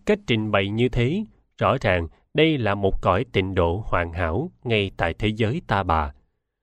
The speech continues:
Tuy nhiên, điều mà Kinh nhấn mạnh đó là thế giới ấy không được xây dựng trên các phương tiện mang tính cách vật lý thông thường của con người, mà trái lại nó được biểu hiện từ tâm thức giác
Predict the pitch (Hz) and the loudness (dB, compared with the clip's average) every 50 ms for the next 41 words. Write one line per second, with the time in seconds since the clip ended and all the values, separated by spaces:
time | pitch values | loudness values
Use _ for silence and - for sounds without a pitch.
0 | _ _ _ - 170 175 170 165 160 165 160 156 160 156 - - - 110 107 107 | _ _ _ 0 0 0 2 0 0 2 2 2 0 -2 -4 -2 -2 0 0 0
1 | 104 104 101 104 101 98 - - 135 135 131 131 135 143 165 180 147 110 92 85 | -2 -2 0 0 -2 -2 0 -2 0 0 0 0 0 0 0 0 0 0 -2 -2
2 | 80 95 - - 139 123 151 151 113 90 85 82 80 - - _ _ _ _ _ | -2 -8 -10 -2 0 0 0 2 2 2 2 0 -2 -4 -10 _ _ _ _ _
3 | - 165 165 160 170 175 170 156 147 151 185 226 202 - - 139 131 117 104 92 | -2 -2 2 4 4 2 2 2 0 0 0 -2 -2 0 -2 -2 0 0 -2 -2
4 | - - - 127 117 95 104 92 80 82 95 - _ - - 135 123 127 - 180 | -2 -2 -2 -2 -2 0 -2 -2 -2 -2 -8 -12 _ -2 0 0 0 0 -2 -4
5 | 170 - - 147 131 127 120 - 131 90 85 82 92 117 - - 120 113 107 107 | -4 -2 0 0 0 0 0 -2 -2 -2 -2 -2 -6 -10 -10 -4 -2 -2 0 -2
6 | 101 - 139 139 160 - 180 185 - _ _ - - 90 - - 120 123 139 180 | -2 -2 -4 -4 -2 -2 -2 -4 -4 _ _ 0 0 0 0 0 -2 0 0 0
7 | - - - 120 107 104 - - 95 85 80 73 - - 120 120 - 110 98 95 | -2 0 0 0 0 0 -4 -2 -2 -2 -2 -4 -4 -4 -4 -2 -2 -2 -2 -2
8 | 90 90 82 80 73 - - _ _ _ _ _ _ _ _ _ - - 127 123 | -2 -2 -2 -2 -4 -6 -12 _ _ _ _ _ _ _ _ _ -4 0 0 0
9 | 120 - 139 143 180 180 143 101 90 87 87 98 - _ _ - 170 170 135 107 | 2 2 0 0 0 0 0 0 0 0 -2 -4 -8 _ _ -2 -2 0 0 0
10 | 101 - - 131 110 131 160 127 110 95 85 85 92 - - - 101 92 87 85 | -2 -2 0 2 2 2 2 0 0 -2 -2 -2 -4 -8 -4 -2 0 0 0 -2
11 | - - 127 117 117 - 180 202 - - 151 160 170 - | -2 -2 -2 0 0 -2 -2 -4 -2 -2 0 0 0 0